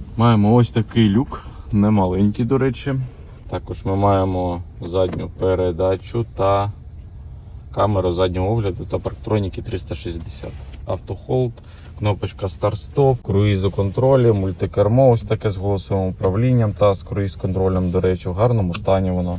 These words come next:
Тут таких два підстаканники та прикурювач ми маємо. Двохзонний клімат-контроль, підігрів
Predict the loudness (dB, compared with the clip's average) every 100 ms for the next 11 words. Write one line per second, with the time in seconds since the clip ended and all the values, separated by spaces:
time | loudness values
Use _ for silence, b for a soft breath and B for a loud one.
0 | -8 -4 -4 0 4 4 2 2 4 4
1 | 2 -4 -4 -4 0 0 2 0 0 2
2 | 6 6 6 2 0 -2 -2 -4 -2 2
3 | 2 0 -2 -2 0 0 0 -2 -4 -8
4 | -12 B B B B B 4 8 10 10
5 | 8 6 6 6 6 4 6 8 8 4
6 | 4 4 4 4 2